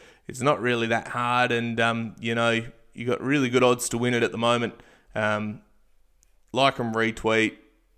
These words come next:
throw a few dollary doos to the, uh, to feed the second line, and, um, you know, just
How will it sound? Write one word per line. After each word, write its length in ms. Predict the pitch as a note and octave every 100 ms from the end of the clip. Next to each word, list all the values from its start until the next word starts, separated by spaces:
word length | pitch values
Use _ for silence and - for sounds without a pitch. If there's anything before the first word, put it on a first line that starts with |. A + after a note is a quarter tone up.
| _ _ _ _ _ _ B2+ D3 _ _ _ _
throw 280 | - E3+ B2+
a 40 |
few 320 | - A#2+ A#2+
dollary 420 | A2+ B2 A#2+ A#2 A2+
doos 400 | A#2+ B2 A#2 -
to 140 | A#2
the, 260 | A2 A2+ A2
uh, 160 | G#2+ G#2+ - - - _ _
to 380 | - A#2+ A2+ A2
feed 300 | - C3 B2+
the 80 | A2+
second 400 | - A2+ A2+ A2
line, 420 | A2+ A#2+ B2 A#2
and, 340 | A#2 A2+ G#2+ A2+
um, 380 | A2+ A2+ A2 - _ _ _ -
you 160 | A2+
know, 240 | A#2 D3 D3 - _ _
just 220 | B2+ -